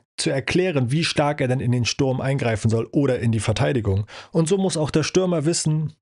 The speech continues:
wie sehr der Mittelfeldspieler denn in den Sturm reingeht oder der Abwehrspieler. Und wenn man das gut managt, kriegt man nachher ein gutes Teamgefüge zusammen zwischen den Dienstleistern. Das kann sehr herausfordernd sein, sowohl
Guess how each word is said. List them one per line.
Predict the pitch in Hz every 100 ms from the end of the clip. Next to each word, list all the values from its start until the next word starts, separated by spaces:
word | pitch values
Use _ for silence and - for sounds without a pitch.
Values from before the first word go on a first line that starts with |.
| _
wie | 135 135 156
sehr | 139 151 151 - -
der | - 147
Mittelfeldspieler | 185 240 - 151 - 123 117
denn | 117
in | 110
den | 113 104
Sturm | - 110 104
reingeht | 98 101 101 107 -
oder | 123 120
der | 123
Abwehrspieler. | 156 - 147 - 98 92 - _ _
Und | 143
wenn | 151
man | 160
das | 214 220
gut | 196
managt, | 175 165 165 160
kriegt | - 147 -
man | 143
nachher | - 139
ein | 135
gutes | 127 156 151 -
Teamgefüge | 175 165 113 - 98 98
zusammen | - 104 107 131 - _ _
zwischen | - 117 120
den | 117
Dienstleistern. | 120 117 - 98 95 - 101 - _ -
Das | 160
kann | - 220 202
sehr | 190
herausfordernd | 170 170 165 160 - 113 101 107
sein, | - 107 151 180 _ - - - _ _
sowohl | - 139 123 143 147 131